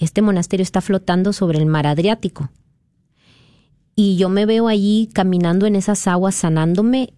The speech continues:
y mucha gente enferma, y hacían dos filas largas, a mano derecha y a mano izquierda, todos los enfermos hasta el final del mar. Y yo caminaba y caminaba por estas aguas y yo me iba sanando, pero era un sueño alegre,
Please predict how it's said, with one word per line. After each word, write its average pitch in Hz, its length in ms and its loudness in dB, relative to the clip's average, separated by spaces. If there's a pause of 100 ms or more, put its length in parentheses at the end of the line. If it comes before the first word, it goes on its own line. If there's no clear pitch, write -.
y 175 160 0
mucha 226 800 0
gente 196 320 -2
enferma, 180 720 -2 (400)
y 185 140 2
hacían 202 440 0
dos 254 300 -2
filas 180 440 0
largas, 147 580 -2
a 165 60 2
mano 175 340 2
derecha 202 400 0
y 220 60 0
a 196 40 2
mano 180 180 0
izquierda, 190 420 -2
todos 247 500 0
los 233 160 -2
enfermos 190 540 0
hasta 170 220 -4
el 156 100 0
final 247 840 0 (840)
del 185 280 2
mar. 151 300 0 (800)
Y 196 140 2
yo 180 140 0
caminaba 180 580 0
y 180 40 -2
caminaba 165 500 0
por 165 160 -2
estas 160 320 -4
aguas 180 300 -2
y 165 80 0
yo 160 120 2
me 175 100 2
iba 170 160 0
sanando, 190 500 0
pero 175 160 0
era 196 120 2
un 240 200 0
sueño 226 360 0
alegre, 180 520 0